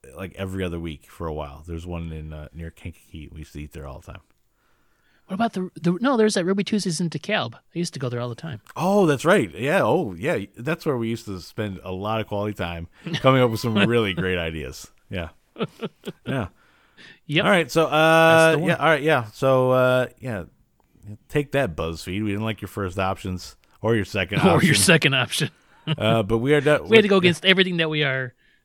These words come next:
Speaker 2: to get a good restaurant.
Speaker 1: Mm-hmm. Yeah. Randomly, uh, after we, we spent the time thinking about it, and then we just randomly grabbed things to find out what we really are, uh, which is probably more on brand for us than anything else.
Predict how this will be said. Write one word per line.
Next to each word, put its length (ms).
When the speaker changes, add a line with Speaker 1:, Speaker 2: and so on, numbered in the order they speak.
Speaker 2:
to 60
get 200
a 80
good 260
restaurant. 340
Speaker 1:
Mm-hmm. 380
Yeah. 220
Randomly, 840
uh, 80
after 580
we, 80
we 160
spent 380
the 80
time 260
thinking 340
about 280
it, 60
and 60
then 160
we 100
just 200
randomly 800
grabbed 320
things 220
to 60
find 240
out 160
what 140
we 80
really 300
are, 200
uh, 320
which 220
is 100
probably 240
more 220
on 160
brand 280
for 140
us 160
than 80
anything 300
else. 260